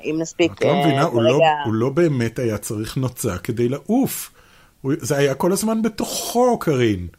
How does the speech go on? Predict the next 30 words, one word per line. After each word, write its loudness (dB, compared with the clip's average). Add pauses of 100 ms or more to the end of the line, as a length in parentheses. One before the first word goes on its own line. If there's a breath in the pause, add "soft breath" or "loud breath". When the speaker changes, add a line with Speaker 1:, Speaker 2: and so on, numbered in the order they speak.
(880 soft breath)
Speaker 2:
בתוכו, -4
הוא 4
יכל 0
לעוף 4
כל 0
Speaker 1:
האמת 4
היא 8
Speaker 2:
הזמן. 2
Speaker 1:
שאולי 4
אני 2
אלך 0
לק-, -8
אולי, 0
אולי 0
אני, -4 (120)
ניקח -2
את, -4
אה, 4
מייקי, 0
אה, 2
לראות 0
את -20
הסרט, -2
יכול 0
להיות -2
שהוא 2
יאהב 4
אותו, -2
אה, -2
Speaker 2:
כן, 2